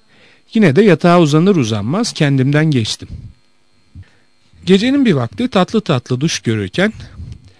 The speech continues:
keskin bir telefon sesiyle uyandım. Kalın bir erkek sesi dövecek gibi sert sert bir şeyler söylüyordu. Fransızca olarak Sırpça bilmediğimi söyledim ve telefonu kapattım.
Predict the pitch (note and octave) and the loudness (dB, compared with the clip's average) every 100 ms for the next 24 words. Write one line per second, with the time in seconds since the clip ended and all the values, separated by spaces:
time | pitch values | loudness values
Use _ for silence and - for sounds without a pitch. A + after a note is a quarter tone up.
0 | _ _ _ - F#3 - A3 G3+ G3 F3 | _ _ _ -2 0 0 0 2 2 0
1 | D#3+ D#3+ D3+ - A2+ D#3 D#3 B2+ A2+ G#2+ | 0 0 -2 -2 -4 -2 0 0 -2 -6
2 | F#2 - - - F3+ A3+ G#3 C#3 C3 - | -12 -14 -18 -4 0 2 2 0 -2 -2
3 | G3 - G#2+ - G3+ - - - - A2+ | -4 -4 -6 -4 -4 -6 -20 -20 -10 0
4 | C#3 D#3+ B3+ A#3+ - C3+ C#3+ - F#3+ - | 2 2 0 -2 -2 -4 -2 -2 -2 -2
5 | F3+ - D#3+ - D#3 D3 B2+ - G#2+ G#2 | -4 -4 -2 0 2 2 0 -2 -4 -4
6 | G2 F#2 F2 - - - - _ _ - | -6 -10 -14 -20 -20 -20 -20 _ _ -20
7 | _ _ - E3+ E3+ F3 D3 C3+ G2 C3 | _ _ 2 2 2 0 2 2 0 -6
8 | F#3+ - G3 - E3+ D#3+ D#3 B2+ A2 G#2+ | -4 0 0 2 0 2 0 0 -2 -6
9 | - G#2 A#2+ G3+ F#3+ D#3 D#3 D3 D3 F3 | -8 -8 -6 -2 0 0 2 2 0 -2
10 | - C3+ G#2+ - F2 | -2 -4 -4 -8 -20